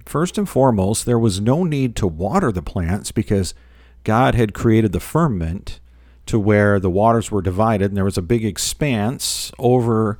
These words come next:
the plants of the earth, and He watered them Himself, so Adam didn't have to do that. And also, since there was no sin in the garden, there was no death.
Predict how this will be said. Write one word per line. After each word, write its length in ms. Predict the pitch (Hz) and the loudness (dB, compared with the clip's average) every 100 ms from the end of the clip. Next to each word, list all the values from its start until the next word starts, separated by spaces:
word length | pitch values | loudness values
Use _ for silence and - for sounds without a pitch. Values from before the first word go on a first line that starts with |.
| - - _ - | -12 -20 _ -10
the 80 | 101 | -8
plants 680 | - 123 107 104 104 - - | -2 2 2 0 -4 -6 -8
of 180 | - 104 | -8 -4
the 180 | 101 - | -4 -2
earth, 340 | 107 110 - | 0 -2 0
and 160 | 101 87 | -4 -2
He 200 | - 147 | -4 0
watered 320 | 120 104 104 | 4 4 2
them 160 | 107 104 | -2 -2
Himself, 560 | 92 - 147 92 151 | -4 -2 0 0 -2
so 160 | - 98 | -2 0
Adam 180 | 131 143 | 0 0
didn't 180 | 131 | 0
have 160 | 120 123 | 0 -2
to 100 | 104 | -2
do 160 | 104 92 | -2 0
that. 380 | 110 87 - - - - - - - | 0 0 -4 -10 -20 -20 -20 -20 -16
And 240 | - 107 107 | -4 -2 0
also, 800 | 151 240 254 - 101 104 175 202 - - | 2 2 2 4 4 4 2 -4 -16 -8
since 240 | 127 123 | -4 -2
there 100 | 147 | 0
was 160 | 131 143 | 0 2
no 220 | 165 208 | 2 2
sin 680 | - - - 240 202 110 95 | 0 -2 -2 -2 -2 -2 -4
in 180 | 123 | -4
the 80 | 98 | -4
garden, 340 | 90 82 82 123 | -2 -4 -4 -4
there 80 | |
was 140 | 135 143 | -4 -4
no 120 | 147 | -4
death. 400 | 143 92 - | -4 -6 -8